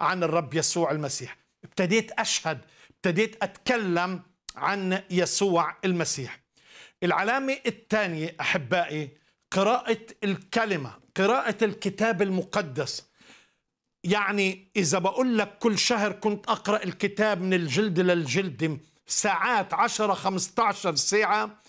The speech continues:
يوميًا، بس عاوز أقرأ الكتاب، مش قادر أتركه، جوع روحي شديد.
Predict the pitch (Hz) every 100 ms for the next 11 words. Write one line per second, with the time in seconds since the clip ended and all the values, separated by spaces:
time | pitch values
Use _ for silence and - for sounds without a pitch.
0 | _ _ 165 190 185 196 254 226 240 240
1 | - - _ 151 220 - 196 202 220 196
2 | - 220 - 196 208 165 202 202 208 185
3 | 175 - 220 208 196 208 202 202 185 160
4 | 127 190 240 247 - - _ - - -
5 | 202 220 - 214 214 208 196 190 165